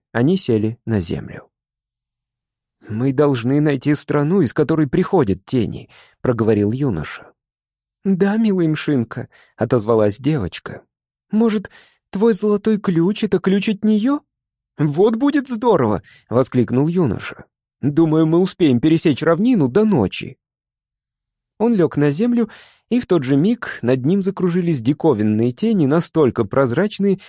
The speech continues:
что через одну можно было разглядеть вторую, третью, четвертую,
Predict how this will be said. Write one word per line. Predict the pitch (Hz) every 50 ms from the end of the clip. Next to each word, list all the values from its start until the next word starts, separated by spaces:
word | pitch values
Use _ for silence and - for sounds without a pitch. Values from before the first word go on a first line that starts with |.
| - - _
что | - - - 165
через | 147 185 175 175 160
одну | 180 175 165 214 247 214
можно | 170 156 165 165 175 196
было | 175 180 185 180
разглядеть | 170 160 139 127 131 131 117 143 135 -
вторую, | - - - 139 131 123 139 175 190 196
третью, | 190 - - - 120 131 135 123 - 131
четвертую, | - - - - - 85 90 82 78 73 - _ - - - -